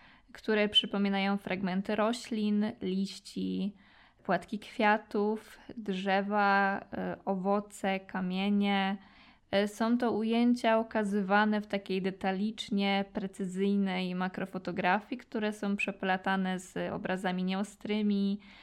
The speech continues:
nasyconymi kolorem, które zaraz przekształcają się w obrazy wyblakłe. E, barwy ciepłe są kontrastowane z, z chłodnymi, a wszystko to jest takie migoczące na podobieństwo, e, eksperymentalnych filmów Stana Breckhedge'a.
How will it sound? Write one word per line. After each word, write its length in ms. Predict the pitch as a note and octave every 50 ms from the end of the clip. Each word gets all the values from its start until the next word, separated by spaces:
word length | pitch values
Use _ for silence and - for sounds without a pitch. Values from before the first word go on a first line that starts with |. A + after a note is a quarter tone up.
| - - _
nasyconymi 680 | - - G3+ - - - - G3 F#3+ F#3+ F#3+ G3 G3 G3
kolorem, 680 | - - G#3 G3+ G#3+ A3 A3+ G#3+ G#3 G3 G3 G3 G3+ G3+
które 540 | - - - G3+ G3 G3+ F#3+ F#3 F3+ F3+ -
zaraz 360 | - F#3+ G3 F#3+ F#3+ G3 G3 -
przekształcają 800 | - - G3 F#3 - - G3+ F#3 F#3 - - G3+ G#3+ G#3 G3+
się 200 | G3 - - G3
w 140 | F#3+ G3+ G3
obrazy 520 | F#3+ - F3+ G3+ G3+ - - F#3 G3 G3
wyblakłe. 840 | G3 G3+ G#3+ G#3 A#3 A#3+ B3 C4 B3+ - - B3 A3+ G#3+ G#3 G#3+ G#3+ A3 - - - - - - - - - _
E, 180 | - - F#3+ G3+
barwy 360 | G3+ - F#3+ G3 G3+ G3 G3+
ciepłe 400 | G3+ - G3 G3 G3 - F#3+ F#3
są 420 | F#3+ - - F#3+ F#3+ F#3 F#3 F#3 F#3+
kontrastowane 1000 | - - F#3+ F#3+ - F#3+ F#3 F#3+ - - F#3 F#3+ F#3+ F#3 F#3 F#3 F#3 F#3 F3+
z, 400 | F#3 - - - - G3 F#3 F#3
z 40 | -
chłodnymi, 880 | - - G3+ G3+ F#3 F3+ G#3 A3+ A#3 A#3+ A#3+ A#3 A#3 A#3 A#3 A#3+ A#3+ - _
a 80 | - -
wszystko 360 | - - C4+ C4+ - - C4+
to 160 | C4+ - A#3
jest 460 | A#3+ A#3 A#3 A#3+ A#3+ A#3+ - _ _
takie 260 | - A3+ A3 - A3 G#3+
migoczące 920 | G#3+ G#3+ G#3 G3+ G#3 G3+ G3+ - A3 A3 A3+ A#3+ B3+ B3 B3 - A#3 A3
na 160 | G#3+ G#3+ G#3 G#3+
podobieństwo, 1400 | G#3 - G3+ F#3+ G3+ F#3 F3 G3 G3 G3+ G3+ G#3 G#3+ G#3 G#3 - - - - G3 G3 G3 F#3+ G3 G3 F#3+ - - -
e, 360 | - F#3 F#3 F#3 F#3 F3+ -
eksperymentalnych 960 | - F#3+ - - - - G#3 G3+ F#3+ F#3 F#3 F#3+ - F#3+ G3 G3+ G3+ G3 G3 G3
filmów 360 | - - F#3+ F#3+ F#3 F#3 F#3
Stana 320 | - - - G#3+ G3+ F#3
Breckhedge'a. 680 | F3+ B3 A#3+ A#3+ - - F#3 F#3 F#3 G3 F#3 G3+ A#3+